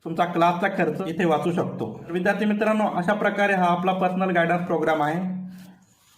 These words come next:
अतिशय माफक दरात आपण ठेवलेला आहे. विद्यार्थी मित्रांनो, तुम्हाला अजूनही काही शंका प्रश्न असतील तर तुम्ही अधिक माहितीसाठी अठ्याहत्तर बावीस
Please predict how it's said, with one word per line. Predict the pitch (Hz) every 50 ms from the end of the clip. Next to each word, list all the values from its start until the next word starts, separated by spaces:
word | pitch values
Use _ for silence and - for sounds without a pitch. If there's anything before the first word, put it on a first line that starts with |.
| _ _
अतिशय | - 151 151 - 208 208 220
माफक | 214 208 190 185 185 185 214 196
दरात | 185 196 196 202 196
आपण | 190 185 - 202 190
ठेवलेला | 180 196 180 175 180 170
आहे. | 160 165 170 185 196 175 - - - - - - - - -
विद्यार्थी | 160 160 160 160 196 196 196 226
मित्रांनो, | 208 208 190 - 190 170 160 160 160 165 175 - - -
तुम्हाला | - 165 180 185 180
अजूनही | 170 175 175 190 196 214 220 208 -
काही | 185 196 196
शंका | 190 190 185 185 185 185 196 190
प्रश्न | 185 196 190 180 196 185
असतील | 180 180 185 185 185 180 -
तर | 202 190 190 -
तुम्ही | 196 190 196 214 208 - - - - - - -
अधिक | - 160 165 214 202 190
माहितीसाठी | 180 180 175 185 180 180 160 - - 190 175 - - - - -
अठ्याहत्तर | 160 165 - 220 190 180 180 185 - 214 208 208
बावीस | 190 - 147 139 151 151 165 175 190 202 202 -